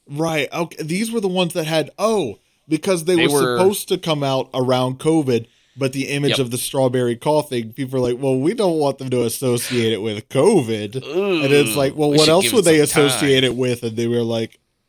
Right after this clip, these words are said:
Speaker 1: "No, no, no, just c-, later in covid is all."
Speaker 2: <laughs> Literally.
Speaker 1: That, he's coughing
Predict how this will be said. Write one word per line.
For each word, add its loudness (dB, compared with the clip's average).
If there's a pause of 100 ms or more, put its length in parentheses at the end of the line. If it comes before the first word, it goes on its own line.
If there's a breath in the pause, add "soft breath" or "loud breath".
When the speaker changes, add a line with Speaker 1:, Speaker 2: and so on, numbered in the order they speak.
(1120)
Speaker 1:
"No, 4
no, 0
no, 2
just -6
c-, -12
later 4
in -2
covid 0
is -4
all." -2 (100)
Speaker 2:
<laughs> -20
Literally. -8
Speaker 1:
That, 2
he's 0
coughing 0